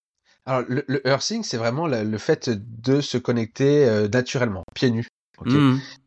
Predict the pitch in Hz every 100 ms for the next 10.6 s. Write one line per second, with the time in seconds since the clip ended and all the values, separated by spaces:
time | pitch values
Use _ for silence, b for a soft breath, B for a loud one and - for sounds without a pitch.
0 | - 95 104 120 151 123 - 117 110 117
1 | 117 113 208 240 101 101 - 107 107 117
2 | 135 117 98 92 B B - 87 90 92
3 | - 101 92 113 107 101 - 107 107 98
4 | 95 98 95 98 90 117 185 220 - B
5 | B - 98 - 101 - 127 127 107 95
6 | - 101 92 - 98 92 90 101 160 185
7 | _ _ _ _ - 113 147 165 113 -
8 | 117 101 127 117 107 104 117 247 196 107
9 | B B B - 104 104 101 101 104 104
10 | 104 110 110 202 143 -